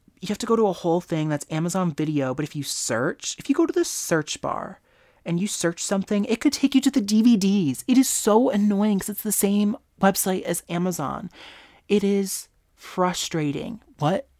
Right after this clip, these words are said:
Prime needs to do, Prime Video needs their own service, like, their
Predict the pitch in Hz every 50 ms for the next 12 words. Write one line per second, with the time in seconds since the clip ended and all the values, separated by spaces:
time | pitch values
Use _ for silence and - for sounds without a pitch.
0 | - _ _ _ _ - - - - - 156 147 151 160 190 226 240 247 233 220
1 | - - - - 208 - 196 165 135 123 - - - - 147 139 156 196 214 202
2 | 170 151 135 120 - - 156 - - 156 165 175 - - 180 180 - - _ 156
3 | 151 151 151 156 156 165 - - - - - - - 135 123 - - - - -
4 | - - 147 -